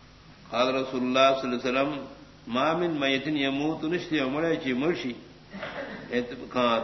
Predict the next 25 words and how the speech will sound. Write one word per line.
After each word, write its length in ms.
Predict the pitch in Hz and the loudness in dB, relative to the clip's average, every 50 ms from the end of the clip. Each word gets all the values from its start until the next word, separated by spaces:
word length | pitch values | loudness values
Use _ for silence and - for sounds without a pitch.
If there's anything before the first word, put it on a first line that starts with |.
| - | -2
تا-، 420 | 139 139 135 127 - - - - 117 | -4 -4 -4 -4 -6 -8 -10 -4 2
دا 140 | 127 135 | 4 4
اطلاق 460 | 139 135 135 147 147 151 165 156 156 147 | 4 4 4 2 4 4 4 4 2 0
اعتبار 280 | 131 127 139 143 147 | 0 0 2 2 4
دا 100 | 143 139 | 4 2
میں 160 | 135 135 131 131 123 | 0 0 0 0 -2
کون 180 | 143 147 147 135 | -2 -6 -6 -6
سرا؟ 160 | 135 135 127 - - - - - - | -6 -6 -6 -8 -10 -14 -16 -14 -8
"نشتی 300 | 135 165 170 165 - 160 | -4 -4 -4 -4 -2 0
او 400 | 156 151 156 147 139 120 110 113 - | 2 4 4 4 2 2 0 -2 -4
مڑے 340 | - - 135 156 170 170 170 - | -4 -2 0 2 2 2 2 0
چی 60 | 165 135 | -2 -2
مرشی 360 | 131 156 170 165 - 156 143 | -2 0 -2 -2 -2 -2 0
فیا 380 | 135 139 135 131 127 127 123 - - - - - - - - - - - - | 2 2 4 4 4 2 2 -2 -6 -12 -14 -16 -18 -20 -20 -20 -20 -12 -6
یصلی 640 | 110 127 131 123 - 165 165 160 156 147 143 139 135 | -4 -4 -2 0 2 2 4 6 6 8 8 10 8
علیہ، 380 | 139 139 135 135 123 120 110 - - - - - - - - | 8 8 6 4 4 2 0 -2 -8 -12 -16 -18 -20 -20 -14
یا 160 | - 117 123 135 | -8 -6 -4 -4
یصلی 420 | 139 - - 185 175 170 160 156 | -4 -2 0 0 0 2 2 4
علیہ"، 460 | 143 139 139 147 160 165 165 156 139 - - - | 6 6 6 6 4 4 4 2 2 -2 -2 -4
جنازوں 340 | 117 127 135 139 147 165 170 | -2 0 2 2 4 2 2
کی 100 | 160 165 | 0 0
فاغی 280 | 139 147 139 143 156 | 2 2 4 4 4
مانے 220 | 156 156 147 143 139 | 2 2 2 0 0
دری 240 | 127 131 147 160 151 | 0 0 0 0 0
صفونا۔ 440 | 151 151 135 127 143 135 127 104 | 0 -2 -2 0 0 0 -2 -2